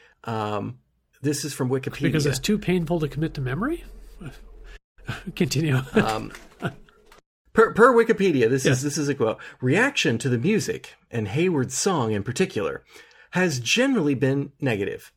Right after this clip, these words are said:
Speaker 2: <laughs>
Speaker 1: S F X magazine in particular has been highly critical of the theme tune. In one issue, it was placed twenty-ninth in a list article titled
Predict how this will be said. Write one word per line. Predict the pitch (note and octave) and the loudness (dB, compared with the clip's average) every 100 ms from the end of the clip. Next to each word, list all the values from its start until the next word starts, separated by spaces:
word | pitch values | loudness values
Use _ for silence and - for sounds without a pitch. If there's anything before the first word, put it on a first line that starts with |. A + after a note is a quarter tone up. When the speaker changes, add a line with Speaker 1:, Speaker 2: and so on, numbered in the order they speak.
| _ G#3+ | _ 0
Speaker 2:
<laughs> | G#3 - | 0 2
Speaker 1:
S | D#3 D#3 | 0 2
F | E3 | 2
X | C#3+ C3+ D#3+ | 2 0 2
magazine | G3 G3 C#3 D3 G3+ | 2 2 2 2 2
in | D3 | 0
particular | C3 A3+ A3+ D#3+ D3+ G3 - | 0 0 2 2 4 2 0
has | D3+ D3 | 0 0
been | C3 D3+ | 0 0
highly | C#3+ A#3+ G3+ | 4 4 4
critical | A#2+ B2 G2 A2 | 2 0 0 -2
of | A2+ A2 | -4 -4
the | |
theme | - A2 G2 | -4 -4 -4
tune. | F2+ G2+ - - - | -4 -6 -8 -12 -6
In | C3 | 0
one | F3 G#3+ | 2 4
issue, | C3+ - F#3 D#4+ | 2 0 -2 -2
it | D#3 | -2
was | E3 - | -2 -6
placed | - D#3+ D3+ - - | 0 0 0 -6 -14
twenty-ninth | - B3 B3+ A3+ A2 G2 - | 0 2 4 2 2 -2 -6
in | - D3 | -4 0
a | C#3+ | 2
list | E3 E3+ - - - _ - | 0 -2 -10 -18 -20 _ -2
article | D#3 D#3+ C#3+ D3+ D3+ | 2 2 2 2 0
titled | - C#3+ C#3+ C3+ | 2 2 4 0